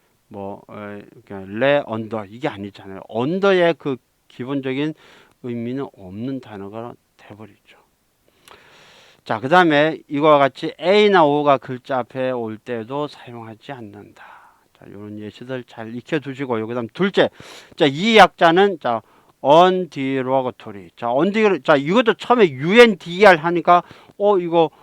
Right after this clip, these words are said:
언더 약자 가능하네? 안 됩니다. 온도의 개념이 아니라 언디라고토리 해서 이 디라고토리에 부정형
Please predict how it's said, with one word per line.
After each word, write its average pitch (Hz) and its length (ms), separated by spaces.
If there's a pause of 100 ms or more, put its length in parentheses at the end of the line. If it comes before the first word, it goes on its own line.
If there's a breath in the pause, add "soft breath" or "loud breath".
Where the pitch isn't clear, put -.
(240 soft breath)
언더 156 280
약자 160 220
가능하네? 131 600 (240)
안 92 220
됩니다. 120 460 (520 loud breath)
온도의 214 500
개념이 156 400
아니라 113 520 (300 loud breath)
언디라고토리 170 1120
해서 127 540
이 151 240 (380 soft breath)
디라고토리에 185 1200 (240)
부정형 156 640